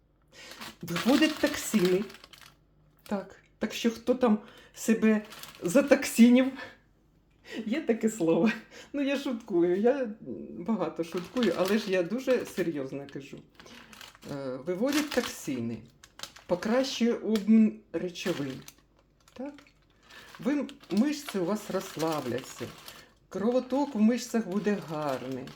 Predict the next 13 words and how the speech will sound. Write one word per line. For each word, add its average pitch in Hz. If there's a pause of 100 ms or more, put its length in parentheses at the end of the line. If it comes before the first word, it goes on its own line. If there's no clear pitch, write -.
(760)
Е, 139 (580)
і 247 (2750)
запалення 240 (540)
зніметься. 147 (1500)
Знеболююче, 165 (680)
тому 139
що - (840)
дуже-дуже 220 (420)
така 175
гарна 165
річ. 120 (120)
Так 170
що -